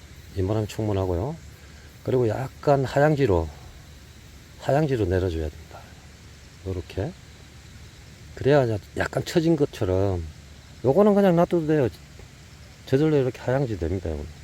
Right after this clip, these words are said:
그러니까 여기서 이제 새순이 나오고 그러면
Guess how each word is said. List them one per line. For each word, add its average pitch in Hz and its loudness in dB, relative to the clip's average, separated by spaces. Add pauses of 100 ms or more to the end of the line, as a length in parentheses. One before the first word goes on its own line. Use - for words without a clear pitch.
(880)
그러니까 131 0
여기서 131 2
이제 104 2 (600)
새순이 139 0
나오고 107 2
그러면 98 0